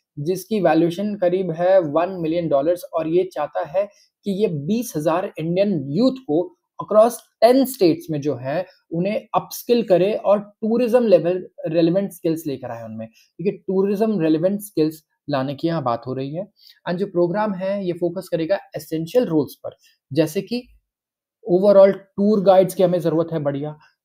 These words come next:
specifically tour गाइड्स जो बढ़िया, जो ओरेटर हो, right,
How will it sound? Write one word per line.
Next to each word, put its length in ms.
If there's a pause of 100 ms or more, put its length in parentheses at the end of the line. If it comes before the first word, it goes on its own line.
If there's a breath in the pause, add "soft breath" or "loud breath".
(180)
specifically 580
tour 200
गाइड्स 280
जो 100
बढ़िया, 520
जो 220
ओरेटर 520
हो, 240 (260)
right, 300